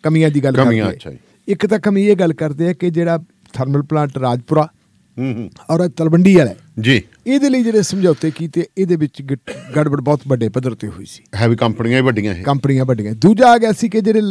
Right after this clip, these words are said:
Speaker 1: ਬਣੇ ਆ ਤੁਹਾਡੇ, ਅ, ਸੋਲਰ ਪਲ-, ਪਲਾਂਟਾਂ ਵਾਲੇ ਮਾਮਲੇ,
Speaker 2: ਹੂੰ, ਹੂੰ।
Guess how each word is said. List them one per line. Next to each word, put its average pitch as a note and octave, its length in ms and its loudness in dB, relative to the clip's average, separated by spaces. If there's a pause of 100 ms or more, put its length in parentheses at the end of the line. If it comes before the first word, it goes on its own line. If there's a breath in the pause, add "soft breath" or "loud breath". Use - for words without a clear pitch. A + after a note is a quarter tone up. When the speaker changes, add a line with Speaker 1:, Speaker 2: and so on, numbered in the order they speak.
Speaker 1:
ਬਣੇ E3 340 0
ਆ E3 60 0
ਤੁਹਾਡੇ, D3 680 -2
ਅ, B2 40 -8
ਸੋਲਰ F#3 380 2
ਪਲ-, D3+ 340 -4
ਪਲਾਂਟਾਂ C#3+ 360 -2
ਵਾਲੇ C#3 140 0
ਮਾਮਲੇ, A2 400 -4 (140)
Speaker 2:
ਹੂੰ, D#3 180 -6
ਹੂੰ। A2 160 -10